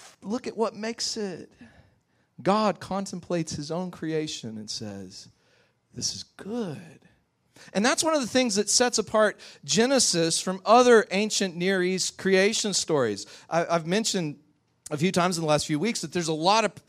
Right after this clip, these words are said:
a lot of similarities between the Genesis story and the, the Sumerian, uh, some of the things in the Enuma Elish and the Epic of Gilgamesh, some of the other ancient stories that existed in Babylon and Samaria at that time.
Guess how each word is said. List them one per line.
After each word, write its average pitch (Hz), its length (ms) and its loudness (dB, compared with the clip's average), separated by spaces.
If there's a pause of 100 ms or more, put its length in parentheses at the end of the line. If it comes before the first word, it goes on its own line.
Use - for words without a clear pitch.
(240)
a 156 80 0
lot 180 260 6
of 202 140 4
similarities 185 840 4
between 156 480 -2
the 147 80 0
Genesis 175 500 -2
story 170 460 2
and 156 120 -6
the, 139 120 -2 (260)
the 135 140 -4
Sumerian, 165 920 0 (180)
uh, 123 400 0 (260)
some 156 220 -6
of 151 60 -4
the 139 80 -6
things 151 320 -4
in 139 100 -4
the 127 160 -4
Enuma 151 480 0
Elish 147 540 2
and 131 180 -6
the 113 180 -4 (220)
Epic 147 320 0
of 123 140 -12
Gilgamesh, 143 580 -4
some 143 140 -8
of 135 80 -8
the 135 160 -8
other 143 300 -2
ancient 147 380 -4
stories 147 580 -2
that 135 100 -8
existed 139 560 -8
in 131 80 -12
Babylon 139 640 -2
and 139 80 -8
Samaria 139 400 -4
at 135 80 -10
that 135 160 -4
time. 139 260 -8